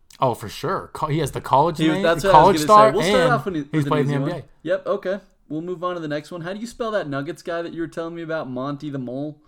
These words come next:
Speaker 1: Monte <laughs> Morris, M O N T E.
Speaker 2: Not even the best Monty to ever
Speaker 1: Oh,
Speaker 2: play
Speaker 1: don't,
Speaker 2: basketball.
Speaker 1: don't pretend like you don't know who he is.
Speaker 2: Flint, Michigan?
Speaker 1: Yeah.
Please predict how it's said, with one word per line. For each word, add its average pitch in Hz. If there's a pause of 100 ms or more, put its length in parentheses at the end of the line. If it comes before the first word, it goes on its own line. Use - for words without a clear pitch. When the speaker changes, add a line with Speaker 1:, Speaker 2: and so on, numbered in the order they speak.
(120)
Speaker 1:
Monte 143
<laughs> 135
Morris, 170
M 160
O 175
N 160
T 175
E. 139 (340)
Speaker 2:
Not 165
even 233
the 185
best 170
Monty 139
to 113
ever 127
Speaker 1:
Oh, 117
Speaker 2:
play 123
Speaker 1:
don't, 127
Speaker 2:
basketball. 120
Speaker 1:
don't 123
pretend 120
like 104
you 104
don't 98 (100)
know 98
who 95
he 90
is. 90 (1000)
Speaker 2:
Flint, -
Michigan? 185
Speaker 1:
Yeah. 113